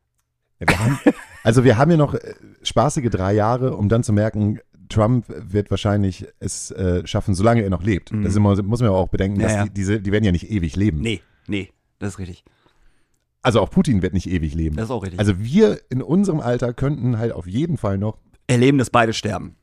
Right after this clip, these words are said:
Speaker 1: äh,
Speaker 2: Ja.
Speaker 1: werden es erleben, dass beide sterben.
Speaker 2: Ja, ja, klar.
Speaker 1: Irgendwie.
Speaker 2: Ja, ja, irgendwie.
Speaker 1: <laughs>
Speaker 2: Und wie
Speaker 1: Glaub,
Speaker 2: auch, wie
Speaker 1: wie
Speaker 2: auch
Speaker 1: auch immer.
Speaker 2: immer. Wie auch immer. Aber was, aber mal, mal ganz ernsthaft jetzt. Was würde denn passieren, wenn Trump jetzt wirklich,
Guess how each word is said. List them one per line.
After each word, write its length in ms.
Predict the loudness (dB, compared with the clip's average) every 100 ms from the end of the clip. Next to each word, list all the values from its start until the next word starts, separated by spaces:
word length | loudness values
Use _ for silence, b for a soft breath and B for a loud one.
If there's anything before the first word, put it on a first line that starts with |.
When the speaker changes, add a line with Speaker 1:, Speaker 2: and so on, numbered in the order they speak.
| -16
Speaker 1:
äh, 80 | -16 -8
Speaker 2:
Ja. 100 | -6 -6
Speaker 1:
werden 220 | -2 -2 -2
es 180 | -8 -10
erleben, 220 | -4 0
dass 160 | -2 -2
beide 240 | -2 -2
sterben. 220 | -2 -2
Speaker 2:
Ja, 80 | 0
ja, 60 | 4
klar. 180 | 4 4
Speaker 1:
Irgendwie. 240 | 2 -2 -4
Speaker 2:
Ja, 100 | -4
ja, 160 | -4 -4
irgendwie. 360 | -2 -2 -4 -8 _
Speaker 1:
<laughs> 680 | -12 -6 -6 -6 -8 -14 _
Speaker 2:
Und 100 | -2
wie 60 | 2
Speaker 1:
Glaub, 120 | 2
Speaker 2:
auch, 200 | 0 -4 -12 -12 -12
wie 120 | -4
Speaker 1:
wie 140 | 0
Speaker 2:
auch 160 | 2 0
Speaker 1:
auch 40 |
immer. 180 | 2 2
Speaker 2:
immer. 140 | 0 -4 _ b b b b b b
Wie 160 | -6 -4
auch 100 | -4
immer. 160 | -4 -6 B B
Aber 200 | -2 0
was, 220 | -2 -6
aber 240 | -6 -4 -4 B B
mal, 140 | 0 0
mal 80 | 0
ganz 200 | 0 0
ernsthaft 300 | -6 -10 -12
jetzt. 120 | -14 -16 B -4
Was 160 | -2 0
würde 140 | 0
denn 100 | 0
passieren, 540 | 0 -2 -2 -2 -2 -4
wenn 80 | -4
Trump 220 | -2 -4
jetzt 140 | -4
wirklich, 340 | -6 -4 -6